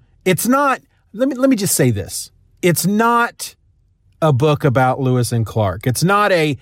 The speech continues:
historically accurate book. There are monsters. I should say that right off the bat. But let's talk a bit about Lewis and Clark first. I felt I needed to, uh, kinda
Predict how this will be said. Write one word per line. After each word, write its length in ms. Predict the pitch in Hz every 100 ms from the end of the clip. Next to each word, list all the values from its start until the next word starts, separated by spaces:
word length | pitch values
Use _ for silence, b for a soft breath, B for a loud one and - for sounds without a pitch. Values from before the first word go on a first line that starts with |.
| b
historically 960 | - 160 - - 165 156 147 - 139 135
accurate 760 | 135 120 117 123 117 113 - - _ _ _ _
book. 440 | 110 117 - - - _ _ _
There 280 | 117 170 196
are 200 | 202 190
monsters. 840 | 147 156 160 - 113 87 - - _
I 180 | 120 147
should 220 | 151 131
say 220 | - 147
that 240 | 135 143 -
right 320 | 117 131 135
off 220 | 123 120
the 80 | 120
bat. 420 | 110 117 101 - - b b b b
But 60 | 196
let's 200 | 254 -
talk 240 | 269 262
a 80 | 233
bit 240 | 165 214 -
about 560 | 160 131 170 175 196 196
Lewis 320 | 196 202 -
and 100 | 202
Clark 380 | - 175 170 -
first. 600 | - 156 247 - - - b b b
I 120 | 156 175
felt 300 | 277 269 240
I 140 | 220
needed 280 | 226 214 170
to, 240 | 214 202 180
uh, 320 | 156 131 120 - _ _ _ _ _
kinda 500 | - 262 262 208 151